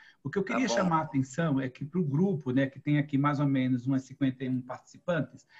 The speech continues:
Speaker 1: se existe algum questionamento em relação a tratamento do,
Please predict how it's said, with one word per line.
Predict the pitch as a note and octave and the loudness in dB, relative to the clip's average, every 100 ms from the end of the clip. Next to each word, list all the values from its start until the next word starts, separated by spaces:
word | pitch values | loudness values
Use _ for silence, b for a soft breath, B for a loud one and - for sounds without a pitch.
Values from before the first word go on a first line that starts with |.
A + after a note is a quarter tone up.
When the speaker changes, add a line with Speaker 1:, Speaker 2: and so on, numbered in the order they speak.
| b _ | b _
Speaker 1:
se | - | -8
existe | G#3 E3+ G#3+ G3+ | -4 -2 -4 -2
algum | F#3 F3+ D#3+ | -2 0 0
questionamento | F3 D3+ D#3 D#3 C3+ C#3 D#3 D3+ C#3+ D3 D3 | -2 -4 -2 2 4 4 4 2 0 0 0
em | C#3 | 2
relação | D3+ C#3+ C#3 C#3 C3+ B2+ | 2 0 -2 0 0 0
a | B2 A#2 | -2 -6
tratamento | A#2 B2+ C#3 C3 C#3 C3+ C3+ | -6 -6 -2 2 2 2 -2
do, | B2+ C3 C3 | -4 -4 -6